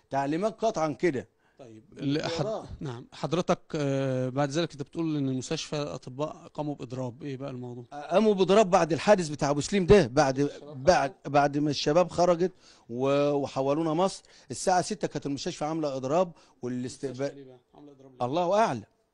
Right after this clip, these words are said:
Speaker 2: نعم.
Speaker 1: قفلوا الاستقبال الاتنين، فيها اتنين استقبال حوادث.
Speaker 2: استقبال
Speaker 1: قفل-،
Speaker 2: الحوادث اغلقوه؟
Speaker 1: اغلقوه وما فيش، والسيد وكيل النيابه يعلم ان،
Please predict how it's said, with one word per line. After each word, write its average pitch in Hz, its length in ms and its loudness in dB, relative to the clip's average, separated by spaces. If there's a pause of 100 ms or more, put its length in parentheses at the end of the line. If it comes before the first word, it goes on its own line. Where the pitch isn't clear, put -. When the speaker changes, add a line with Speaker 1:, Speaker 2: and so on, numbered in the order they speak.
Speaker 2:
نعم. - 120 -20 (460)
Speaker 1:
قفلوا 170 320 4
الاستقبال 147 600 0
الاتنين، 143 420 -2
فيها 165 200 0
اتنين 156 280 -2
استقبال 127 420 -4
حوادث. 160 480 0
Speaker 2:
استقبال - 360 -16
Speaker 1:
قفل-، 147 40 -10
Speaker 2:
الحوادث 143 480 -6
اغلقوه؟ 143 560 -4
Speaker 1:
اغلقوه 143 680 -12 (280)
وما 139 300 -2
فيش، 208 480 -4 (240)
والسيد 151 440 -2
وكيل 160 300 -2
النيابه 156 420 0
يعلم 170 680 2 (460)
ان، 139 320 -2